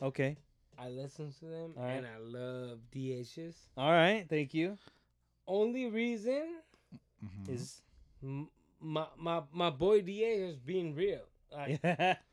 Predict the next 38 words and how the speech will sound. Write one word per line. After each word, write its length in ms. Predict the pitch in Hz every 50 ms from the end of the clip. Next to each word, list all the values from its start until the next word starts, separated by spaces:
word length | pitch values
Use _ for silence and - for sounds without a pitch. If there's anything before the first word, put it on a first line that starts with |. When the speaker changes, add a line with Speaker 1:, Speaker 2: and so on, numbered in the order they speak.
| - _ _ _ _ _ _ _ - _ _ _ _ _ _
Speaker 2:
like, 240 | - 170 170 - 165
Speaker 3:
But 40 | 160
how? 340 | 131 147 180 160 110 95 - _ _ _ _ _ _ _ _ - - - - - -
Speaker 2:
what 100 | 190 185 185
do 20 |
you 60 | 196 214
mean 280 | 226 240 220 165 139 117
how? 60 | 120 120 107 - - - - _ _
Speaker 3:
How's 240 | - 151 175 185 170
he 40 | 170
being 240 | 156 170 170 156 120
real? 340 | 113 139 165 160 120 95 - _ - - - - -
Who's 140 | - 320 330
your 100 | 330 311
favorite 260 | - 311 269 240 190
player? 160 | 147 202 196
Let 100 | 165 185
me 80 | 214 233
ask 140 | 226 180 160
you 60 | 160
something. 260 | 127 147 123 117 135
Who's 160 | 180 220 214
your 100 | 214 214
favorite 300 | - - 180 160 139 139
player? 320 | - - - 110 90 82 - _ _ _ _ _ _ _ _ _ _ _ _ _ _ _ _ _ _ _ - - -
Speaker 2:
All 240 | 143 160 175 185 170
time? 320 | - 185 190 208 254 294 - _ -
Speaker 1:
All 140 | 135 147 139
Speaker 3:
All 200 | 147 170 202 214
Speaker 1:
time. 160 | - - 233
Speaker 3:
time. 180 | 185 120 101 - _ _ - - - - _ _ _ _ _ _ _ _ _ _ _ _ _ _ _ _ _ _ - - - - - - _ _ _ _ _ _ _ _ _ _ _ _ _ _ _ _ - - _ _ -
Speaker 2:
My 120 | 147 147
favorite 240 | 139 180 175 170 156
player 160 | 151 165 165
of 140 | 165 156 - -
all 220 | 147 147 151 151
time 360 | 139 - 165 160 156 147 139
is, 340 | 135 131 127 123 117 110 123